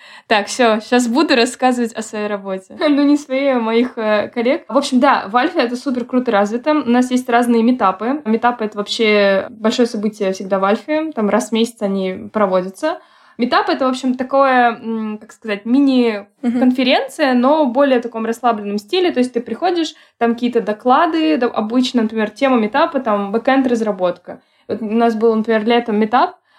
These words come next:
Speaker 1: а, по бэкэнд-разработке в стиле Стражи Галактики.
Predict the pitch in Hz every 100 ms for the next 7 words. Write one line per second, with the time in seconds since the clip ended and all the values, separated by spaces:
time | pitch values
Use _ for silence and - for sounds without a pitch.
0 | _ - 208 202 202 208 208 226 233 226
1 | 220 208 359 277 247 - 294 269 254 233
2 | 233 233 196 196 185 196 - 208 180